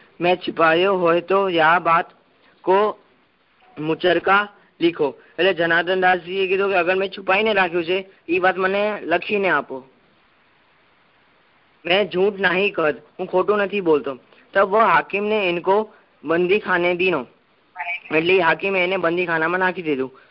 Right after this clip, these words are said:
"સો બંદીખાને મેં ડાળતથી સંધ્યા સમયે હાકિમ કે ઘર મેં આગી લાગી." એટલે બંદીખાનામાં નાખતા સાંજના વખતે હાકિમના ઘરે આગ લાગી.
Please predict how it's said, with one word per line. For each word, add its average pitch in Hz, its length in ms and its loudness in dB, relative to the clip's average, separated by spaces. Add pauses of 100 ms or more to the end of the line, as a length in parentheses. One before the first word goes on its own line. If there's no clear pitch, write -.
(140)
"સો 190 120 2
બંદીખાને 180 600 0
મેં 214 160 -4
ડાળતથી 185 640 0 (320)
સંધ્યા 170 320 2
સમયે 185 300 -2
હાકિમ 175 420 0
કે 190 160 -2
ઘર 160 200 2
મેં 180 260 -2 (260)
આગી 175 300 2
લાગી." 139 240 -2
એટલે 170 680 0
બંદીખાનામાં 190 680 0
નાખતા 180 360 0
સાંજના 175 520 -2 (640)
વખતે 190 260 0 (380)
હાકિમના 180 400 0
ઘરે 170 240 0
આગ 202 180 2
લાગી. 131 380 -4